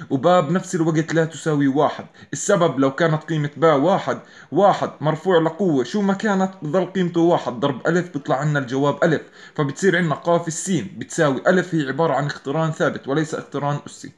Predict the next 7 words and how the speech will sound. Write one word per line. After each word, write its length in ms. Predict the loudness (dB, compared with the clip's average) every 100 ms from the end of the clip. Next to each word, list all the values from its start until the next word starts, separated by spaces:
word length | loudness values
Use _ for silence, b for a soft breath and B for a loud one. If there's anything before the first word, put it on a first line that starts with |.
| _ _ _ _ _ _ _ _ b
لام 260 | 0 4 4
السين 300 | 2 2 4
هي 120 | 4 4
عبارة 260 | 2 2
عن 100 | 2
اقتران 520 | 0 -2 2 2 2 -4 B B
حقيقي، 460 | -8 0 0 0